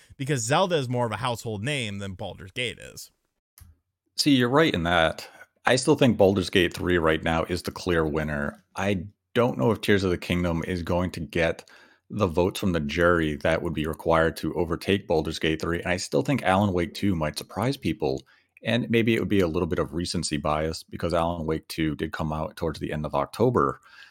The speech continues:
Speaker 2: But when I think of the conversation around Baldur's Gate three and Tears of the Kingdom, you see that Baldur's Gate three really revitalized the genre. It sold millions of copies. It surprised the entire industry with the success that it had. It came in with this Metacritic score no one was anticipating.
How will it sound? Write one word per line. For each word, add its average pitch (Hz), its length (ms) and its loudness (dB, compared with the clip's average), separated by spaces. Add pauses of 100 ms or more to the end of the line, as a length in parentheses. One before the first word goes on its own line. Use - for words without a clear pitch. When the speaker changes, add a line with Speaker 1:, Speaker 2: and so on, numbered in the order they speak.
(200)
Speaker 2:
But 120 100 2
when 123 120 2
I 127 100 2
think 165 380 -4
of 123 140 -2
the 113 60 -4
conversation 90 600 2
around 80 300 0
Baldur's 82 280 0
Gate 78 220 -2
three 80 220 -2
and 73 100 -6
Tears 82 240 -2
of 78 80 -2
the - 80 -12
Kingdom, 92 560 -2 (480)
you 113 220 0
see 135 200 0
that 135 220 0
Baldur's 117 300 4
Gate 104 240 2
three 92 220 0
really 87 520 0 (280)
revitalized 82 800 2
the 87 80 -2
genre. 73 600 -4 (100)
It 101 200 -6
sold 90 420 0
millions 107 480 2
of 90 120 -4
copies. 82 460 -2
It 98 120 -2
surprised 101 720 -2
the 78 80 -2
entire 92 440 0
industry 87 500 -2
with 80 180 -6
the - 80 -6
success - 520 -2
that 87 120 2
it 73 100 0
had. 92 400 -2
It 80 120 -6
came 101 280 -2
in 98 140 2
with 85 140 -4
this 78 140 -6
Metacritic 85 500 -2
score 82 260 -2
no 85 200 -2
one 110 120 2
was 92 100 -2
anticipating. 78 760 -6